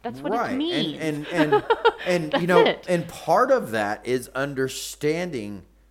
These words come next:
Speaker 2: both views that can be interpreted out of this, 'cause I'm gonna narrow it down to two. So, and part of that, and that's what the, the, uh, the confusion that'll, that the other side happens is you automatically assume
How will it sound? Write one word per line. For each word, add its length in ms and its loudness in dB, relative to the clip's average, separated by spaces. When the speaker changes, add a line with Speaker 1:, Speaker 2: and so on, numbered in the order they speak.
Speaker 2:
both 640 -2
views 800 -8
that 240 -2
can 240 -10
be 140 -6
interpreted 800 -8
out 260 -4
of 220 -6
this, 460 -18
'cause 200 -2
I'm 280 0
gonna 180 -4
narrow 280 -4
it 100 -8
down 220 -4
to 80 -8
two. 440 -8
So, 300 0
and 180 -10
part 240 -2
of 80 -4
that, 80 -6
and 100 -6
that's 200 -6
what 120 -4
the, 360 -6
the, 520 -4
uh, 40 -12
the 140 -4
confusion 720 -6
that'll, 340 -4
that 200 -6
the 120 -4
other 200 -2
side 240 -4
happens 360 -8
is 160 -12
you 160 -8
automatically 880 -4
assume 800 -10